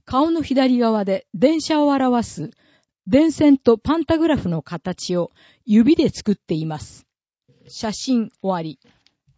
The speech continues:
二、下の曲げた指を前へ動かします。写真、写真の説明。鈴木さんが顔の前で下の曲げたチョキの指を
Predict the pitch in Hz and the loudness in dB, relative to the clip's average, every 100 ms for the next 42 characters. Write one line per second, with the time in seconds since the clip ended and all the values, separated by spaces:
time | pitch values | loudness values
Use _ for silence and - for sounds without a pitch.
0 | _ - 269 269 - _ _ _ _ _ | _ 2 4 4 0 _ _ _ _ _
1 | - - 330 349 302 262 311 302 302 285 | -8 -4 -2 0 0 2 0 -2 0 2
2 | 269 240 156 - 202 254 330 208 156 143 | 2 2 0 -4 -2 0 2 0 0 0
3 | 185 180 - 175 156 - - _ _ _ | -2 -2 -6 -8 -10 -14 -20 _ _ _
4 | _ _ _ _ _ - - 214 - 262 | _ _ _ _ _ -12 -6 -6 -2 0
5 | 233 196 - _ _ _ - 254 233 320 | 0 0 -12 _ _ _ -6 -6 -2 0
6 | 302 285 - 240 - 214 185 160 _ _ | 2 2 2 -2 0 -2 -2 -6 _ _
7 | _ _ _ _ _ _ - 262 277 330 | _ _ _ _ _ _ -8 0 2 0
8 | - 269 262 233 214 - _ - 269 339 | 0 2 2 2 -2 -8 _ -2 -2 0
9 | 330 320 285 156 151 - _ _ _ - | -4 -2 -4 -4 -8 -10 _ _ _ -10
10 | - 320 320 302 220 214 240 294 269 - | -6 -4 -2 -2 0 0 -2 -2 -4 -2
11 | 330 285 233 160 165 196 170 | 0 2 2 2 0 0 -2